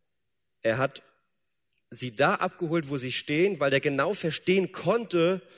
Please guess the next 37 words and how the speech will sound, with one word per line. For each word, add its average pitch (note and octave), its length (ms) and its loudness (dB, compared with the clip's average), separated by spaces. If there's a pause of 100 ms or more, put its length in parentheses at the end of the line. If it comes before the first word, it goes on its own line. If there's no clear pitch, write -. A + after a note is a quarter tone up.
(380)
warum C#3+ 340 -2
sie A3 160 -2
da G#2 140 2
sind, G2+ 320 -2
weil C3+ 120 2
er D3+ 200 4
einst G#3 320 0
genauso F#3+ 520 2
da F#3+ 140 0
unten E3 320 -2
stand E3+ 400 -2
oder E3 140 0
hätte D#3 160 0
stehen G#3+ 380 -2
können F#3+ 320 -2 (280)
und E3 160 0
wenn E3+ 180 2
Gott G3+ 180 -2
ihm F#3 80 -4
nicht F3+ 140 -6
begegnet, F3 440 0
wer D#3 180 2
immer A#3+ 200 2
noch G#3+ 180 -6
da G3+ 100 2
unten G3 300 -2
stehen G#3+ 400 -2
würde F#3+ 240 6
und F#3+ 220 0
halt F#3+ 140 4
jetzt G3 200 0
hochschreien F#3 500 0
würde F#3+ 160 2
gegen F#3+ 260 -2
irgendeinen G3+ 360 2
anderen C4 340 0
Apostel. - 500 -2